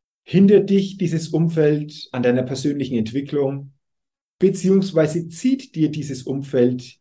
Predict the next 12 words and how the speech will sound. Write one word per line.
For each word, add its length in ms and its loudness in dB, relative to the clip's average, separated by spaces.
eher 300 -2
Energie? 480 -8
Umfeld 680 4
als 340 -4
ein 520 0
wichtiger 400 -4
Faktor, 560 -4
wenn 140 2
es 180 0
um 160 -2
persönlichen 540 -4
Lebenserfolg, 920 -2